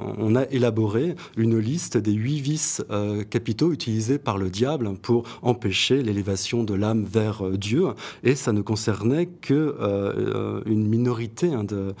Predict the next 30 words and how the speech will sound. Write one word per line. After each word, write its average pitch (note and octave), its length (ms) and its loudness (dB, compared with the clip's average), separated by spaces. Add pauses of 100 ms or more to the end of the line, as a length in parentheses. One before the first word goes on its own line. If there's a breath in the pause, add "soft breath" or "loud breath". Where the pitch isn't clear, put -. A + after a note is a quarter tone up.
(220 loud breath)
de A2 160 4
moines A2+ 560 2
qui, C3+ 460 0 (240 loud breath)
euh, G2+ 60 0
pratiquaient A2 440 0
la G#2+ 100 -2
mortification A2 680 -2
alimentaire, G#2 580 -2
hein, G#2+ 80 -4
la, G2+ 480 -6
mais G#2 140 -2
pour A2+ 180 -4
pouvoir, A2+ 460 -2 (240 loud breath)
euh, A2 80 -2 (100)
accéder, C3 640 2
euh, A2 240 -2
à B2 80 2
Dieu. G#2+ 160 2
Donc A2 180 0
au C#3 120 4
départ, D3+ 320 2
on C3+ 100 2
est A#2 60 2
vraiment B2+ 260 2
dans B2+ 140 -2
un G#2+ 60 -2
contexte A2+ 500 -2
très - 180 0
particulier, C3 720 0
hein. B2+ 120 -2